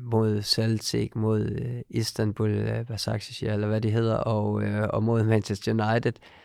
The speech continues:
Og så er det lidt på den samme måde der, der, øh, der er lidt de samme ting, som jeg prøver at bruge, at man siger, holder sig, holder sig midt på vejen. Der er ikke sådan der, at jeg opsøger,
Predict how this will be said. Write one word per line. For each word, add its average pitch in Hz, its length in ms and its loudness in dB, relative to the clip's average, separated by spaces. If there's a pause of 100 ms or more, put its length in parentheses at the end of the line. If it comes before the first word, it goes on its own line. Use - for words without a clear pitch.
(240)
Og 113 100 0
så - 100 6
er 147 60 10
det 135 80 6
lidt 127 160 4
på 110 80 -4
den 107 120 -2
samme 113 240 2
måde 120 200 4
der, 120 260 6
der, 117 360 6
øh, 107 280 -2 (220)
der - 60 -6
er 127 40 -4
lidt 123 240 0
de 127 60 0
samme 117 360 2
ting, 127 360 2
som 113 160 0
jeg 104 80 -2
prøver 117 360 2
at 113 80 0
bruge, 120 460 2 (680)
at 107 260 -4
man 104 380 0 (420)
siger, 113 160 -2
holder 120 300 4
sig, 104 280 -2 (500)
holder 123 220 4
sig 110 140 0
midt 113 200 0
på - 120 -2 (120)
vejen. 110 380 4
Der 117 120 2
er 117 40 8
ikke 117 200 4
sådan 113 200 2
der, 110 180 0
at 104 80 2
jeg 101 120 0
opsøger, 107 800 0